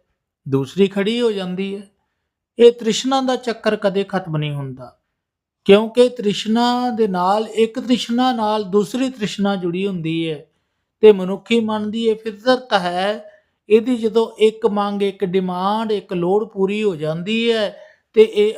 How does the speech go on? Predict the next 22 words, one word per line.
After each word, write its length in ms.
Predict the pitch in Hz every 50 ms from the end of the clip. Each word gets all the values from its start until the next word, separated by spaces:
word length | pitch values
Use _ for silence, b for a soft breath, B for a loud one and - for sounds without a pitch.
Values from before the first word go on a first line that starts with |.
| 190 196
ਅਗਲੀ 280 | 185 196 208 226 233
ਡਿਮਾਂਡ 540 | 202 190 196 185 185 180 180 180 190 190 196
ਫੇਰ 380 | 190 190 - 175 190 214 220 208
ਖੜੀ 300 | - - 185 190 208 202
ਕਰ 240 | - 185 170 165
ਲੈਂਦਾ 360 | 170 170 175 175 175 175 185 185
ਹੈ। 240 | 180 175 160 b b b b b b b _ 170
ਜਿਵੇਂ 220 | 185 214 240 247
ਗੁਰੂ 200 | 220 226 220 214
ਸਾਹਿਬ 320 | - - 226 214 208 208
ਕਹਿੰਦੇ, 340 | 202 - 202 202 202 202 214
"ਭਾਈ, 380 | 208 208 202 165 143 165 185 202
ਜੇ 180 | 180 202 196
ਮਾਇਆ 420 | 185 175 170 165 160 170 185 202 214
ਦੀ 200 | 202 240 226 220
ਗੱਲ 220 | 240 233 233 233
ਕਰੀਏ, 680 | 226 226 208 190 185 185 185 190 202 190 180 156 151 147 _ _ _ _ _ _ _ _ _ _ _
'ਸਹਸ 520 | _ - 175 175 185 202 220 214 208 - 220 196 -
ਖੱਟੇ 540 | - 180 170 170 - - 214 208 202 196 190
ਲੱਖ 400 | 180 180 180 185 190 185 - 196
ਕੋ 320 | 185 - - 190 196 208
ਉਠ 380 | 214 196 175 185 190 185 -